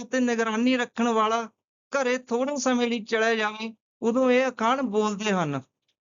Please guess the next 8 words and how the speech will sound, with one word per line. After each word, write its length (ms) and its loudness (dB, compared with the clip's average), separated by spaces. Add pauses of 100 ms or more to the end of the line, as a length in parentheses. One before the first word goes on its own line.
"ਸਹੁਰਿਆ 560 0
ਤੇਰਾ 420 0
ਨਾਂ 380 2
ਤਾਂ 320 0
ਆਉਂਦਾ 420 0
ਪਰ 240 -2
ਲੈਣਾ 420 0
ਨਹੀਂ।" 240 -4